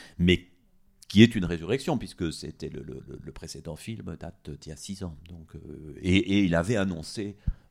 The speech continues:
euh, une fois encore, euh, son, son arrêt du cinéma. Donc voilà,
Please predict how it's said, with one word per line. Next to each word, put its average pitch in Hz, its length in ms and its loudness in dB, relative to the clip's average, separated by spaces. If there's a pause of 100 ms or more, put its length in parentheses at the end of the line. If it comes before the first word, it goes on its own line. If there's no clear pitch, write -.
(140)
euh, - 40 -14 (140)
une 95 100 2
fois - 220 -6
encore, 87 540 -8 (500)
euh, 80 100 -2
son, 85 480 -4
son 85 320 -4
arrêt 90 300 4
du 85 120 -2
cinéma. 87 480 -2
Donc 80 240 -4
voilà, 85 280 4